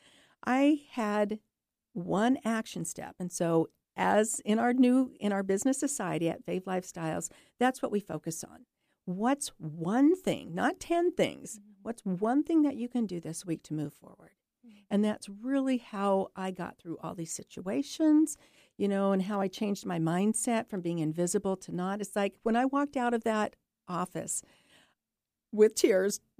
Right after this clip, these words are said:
Speaker 1: dr-, you know, streaming down my face, I said, "What's one thing I can do for myself today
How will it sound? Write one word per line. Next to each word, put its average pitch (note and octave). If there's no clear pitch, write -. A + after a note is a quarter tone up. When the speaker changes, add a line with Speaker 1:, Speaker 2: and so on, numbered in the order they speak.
Speaker 1:
dr-, G#3+
you G#3+
know, F3+
streaming A#3
down B3
my B3+
face, F#3
I G#3+
said, G3
"What's A3
one G#3+
thing G#3+
I G3
can F#3
do E3+
for E3
myself E3
today -